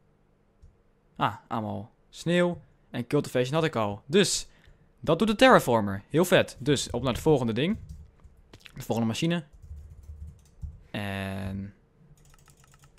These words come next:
Dat is, we zien de teleporter. Nou, spreek voorzichtig. Je doet hem in. Oh. Je neemt twee. Je neemt de link.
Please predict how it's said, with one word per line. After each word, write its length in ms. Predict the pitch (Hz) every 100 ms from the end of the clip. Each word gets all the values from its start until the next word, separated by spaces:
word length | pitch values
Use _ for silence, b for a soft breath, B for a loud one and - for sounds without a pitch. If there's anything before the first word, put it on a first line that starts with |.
| _
Dat 300 | - - 120
is, 600 | 131 127 123 123 123 120 - - - - - - - - - - - - - - - - -
we 120 | 120
zien 720 | 117 123 120 120 113 113 113 b b b b b _ _
de 100 | -
teleporter. 500 | - 170 185 202 185
Nou, 120 | 147 120
spreek 220 | 135 120
voorzichtig. 360 | 117 147 165
Je 320 | 139 120 107 104 - - -
doet 140 | - 123
hem 100 | 135
in. 320 | 156 156 147 - - _ _ _ _ _ _ _ _ -
Oh. 200 | 120 - - _ _ b b b b b
Je 100 | 120
neemt 220 | 110 113
twee. 440 | - 156 185 208 - _ _ b b
Je 120 | -
neemt 220 | 123 113
de 80 | 107
link. 580 | 104 123 190 220 -